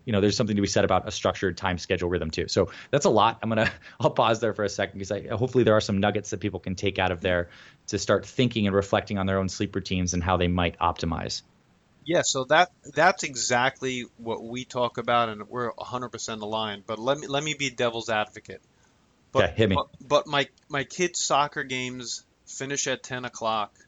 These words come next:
Speaker 2: I s-, I go to my yoga or my CrossFit box at five or six in the morning,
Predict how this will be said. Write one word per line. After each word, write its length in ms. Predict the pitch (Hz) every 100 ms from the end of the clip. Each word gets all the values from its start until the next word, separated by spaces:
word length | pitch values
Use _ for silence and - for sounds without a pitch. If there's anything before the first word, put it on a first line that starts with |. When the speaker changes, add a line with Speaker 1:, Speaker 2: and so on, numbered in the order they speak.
| _ _ _ _ _ _ _ -
Speaker 2:
I 120 | 120
s-, 180 | 110 -
I 80 | 123
go 180 | 127
to 100 | 131
my 400 | 127 120 117 113 -
yoga 400 | 127 123 131 135
or 300 | 135 117 113
my 380 | 110 110 107 107 -
CrossFit 640 | - 127 127 123 117 -
box 440 | 117 113 113 - -
at 220 | 107 104
five 320 | - 120 123
or 60 | 120
six 320 | - 123 -
in 60 | 117
the 60 |
morning, 560 | 113 117 120 110 101